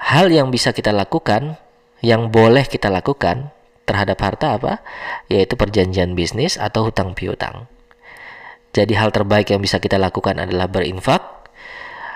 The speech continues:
Hal terburuk yang bisa kita lakukan terhadap harta adalah riba.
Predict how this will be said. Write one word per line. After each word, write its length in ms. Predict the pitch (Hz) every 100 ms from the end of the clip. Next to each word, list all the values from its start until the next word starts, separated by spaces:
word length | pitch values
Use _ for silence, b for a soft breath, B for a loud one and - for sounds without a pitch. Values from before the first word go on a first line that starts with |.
| B
Hal 640 | - - 143 156 110 110 -
terburuk 480 | 117 113 135 156 135
yang 80 | 110
bisa 240 | 110 -
kita 160 | - 101
lakukan 400 | 98 - 101 101
terhadap 320 | 98 95 90
harta 400 | 104 95 - 85
adalah 320 | 90 87 87 B B B B B _ -
riba. 560 | 104 107 110 160 220